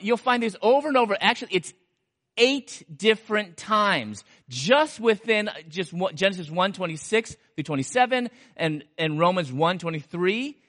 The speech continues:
uh, and then twenty-six and twenty-seven. Over and over and over, Paul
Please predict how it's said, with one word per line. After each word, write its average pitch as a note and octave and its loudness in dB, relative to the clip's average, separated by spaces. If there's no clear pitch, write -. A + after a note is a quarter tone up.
uh, D#3 6
and D3+ -2
then D3 0
twenty-six C#3+ -8
and - -16
twenty-seven. C#3+ -2
Over D#4 2
and C4+ 2
over A3+ 4
and G#3+ 0
over, E3+ 2
Paul G#3+ 0